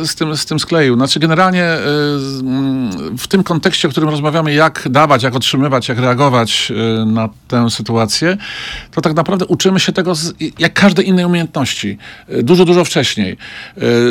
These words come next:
Y, jak słuchania muzyki. Zresztą, Boże, możemy mówić również o miłości. Znaczy, przecież miłości też się trzeba, no, miłość nie jest uczuciem, jak większość ludzi sądzi. Miłość jest umiejętnością, której się też możemy nauczyć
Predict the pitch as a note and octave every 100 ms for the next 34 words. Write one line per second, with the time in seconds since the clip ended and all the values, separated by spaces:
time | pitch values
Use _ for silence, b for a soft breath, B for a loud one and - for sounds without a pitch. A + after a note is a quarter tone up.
0 | A#2+ D3+ F3 E3 E3 D3+ C#3 B2+ B2+ C3+
1 | C3 - - - - G#2 G2 A#2+ A2 A2+
2 | A2 A2 A2 G#2 A2+ A#2 G#2 A#2 A#2+ E3
3 | D3+ - G#2 G2+ - G#2 A#2 A2+ C3 B2
4 | - G3 F#3+ - - A2+ A2+ B2+ C#3 C3+
5 | D#3 D#3 D#3 A3+ G3+ C3 G#2+ A2 A2+ A#2+
6 | A2 A2+ G#2 G#2 A2 C3+ C3 C#3+ - -
7 | D#3 E3 D#3+ - C4 - A#2 A2 B2 B2
8 | D3 D#3 D#3+ D#3+ D#3+ D3+ C3 F#3+